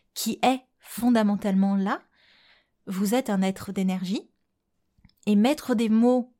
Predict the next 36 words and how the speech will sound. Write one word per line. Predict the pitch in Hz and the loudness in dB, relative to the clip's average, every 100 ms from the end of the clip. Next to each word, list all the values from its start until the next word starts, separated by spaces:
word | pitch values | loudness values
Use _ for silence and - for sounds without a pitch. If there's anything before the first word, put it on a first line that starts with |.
| _ | _
ou | 190 208 208 180 _ _ _ - 202 | -2 2 2 -2 _ _ _ -20 -12
faire | - 233 | -2 0
des | 226 | 0
pratiques | 214 214 196 247 208 - | -2 -4 -4 -6 -10 -8
pour | 214 220 - - - _ - | -4 -4 -6 -16 -20 _ -12
vous | 196 202 | -4 -2
reconnecter | 240 247 220 214 247 | -2 0 -2 -2 -2
à | 220 | -2
cette | - 190 | -4 -10
réalité | - 202 196 196 208 | -4 -2 -2 -2 -2
vibratoire, | 196 180 180 - 247 311 - - - _ | -2 -4 -8 -6 -6 -6 -12 -20 -20 _
ça | - 196 | -6 -4
vous | 196 | -4
permet | 202 190 208 277 | -4 0 0 0
d'explorer | 202 214 - - 220 226 | -4 -6 -10 -6 -4 -2
vos | 196 | -4
potentiels | - 202 185 180 - 349 | -6 -6 -6 -2 -2 -2
qui | - | -4
sont | - 180 | -6 -6
là, | 175 233 | -2 -2
qui | 302 202 | -4 -8
sommeillent | - 185 180 175 | -6 -4 -4 -4
en | 175 | -6
vous, | 202 294 | -6 -8
qui | - | -8
sont | 190 - 196 - - - _ _ - | -8 -4 -4 -4 -14 -20 _ _ 0
innés, | 214 220 302 - _ _ _ _ - | 4 4 2 -6 _ _ _ _ 0
mais | 196 202 214 302 320 | 4 6 6 2 0
il | 196 | 0
y | |
a | 180 | -2
encore | 190 247 254 | 0 -2 -2
ce | - | -4
besoin | 185 190 233 | -4 -2 0
d'acquérir, | 214 190 - 180 208 269 233 | -2 -4 -4 -2 -2 -2 -2
euh, | 185 | -2